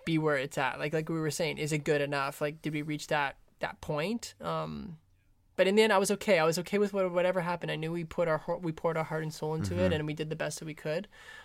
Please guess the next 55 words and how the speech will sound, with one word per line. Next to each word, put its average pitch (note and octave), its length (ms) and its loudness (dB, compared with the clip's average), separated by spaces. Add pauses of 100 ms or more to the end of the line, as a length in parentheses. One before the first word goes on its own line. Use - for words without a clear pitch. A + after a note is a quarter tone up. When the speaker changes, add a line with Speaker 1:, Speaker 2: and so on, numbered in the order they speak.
(120)
Speaker 1:
Um, D3 240 0
so E3 140 -2
whatever D#3 260 4
the D#3+ 120 2
outcome, D3+ 320 2
we D#3 120 2
are D3+ 200 4
either D#3 220 2
gonna D#3 160 -2
learn D3 220 -2
from E3 320 -2
it F#3 160 2
or D#3 200 2
be D#3+ 120 -2
thankful D#3+ 320 -6
for C#3+ 180 -8
it. A#2 100 -8 (380)
Either F3+ 180 -2
way. F3 220 -2
Speaker 2:
I, F3+ 300 12
I D#3 160 10
was E3+ 180 4
shitting G#2 320 2
bricks. D#2 480 2
I B2 140 12
was, C3 240 8
<laughs> - 100 8
I F3+ 160 12
was F3 180 12
so D3 280 12
nervous. C3 340 10
Speaker 1:
Yeah. F3+ 220 8
Speaker 2:
It - 40 6
was C#3+ 160 8
like, C3 200 6 (260)
you F3+ 80 2
know, A#2+ 240 8
this C#3 220 -2
is C3 60 -6
my, A2 260 2
like A#2+ 120 0
I A#2 40 0
said, G#2+ 180 2
my G2 120 4
first - 300 0
project G#2+ 440 4
Speaker 1:
Yeah. E3 140 4
Speaker 2:
ever. C3+ 420 4 (180)
So G#2 500 8
it B2 100 4
was A#2 180 0
so C#3 240 4
nerve-wracking A2+ 640 2
to - 80 -6
put - 340 10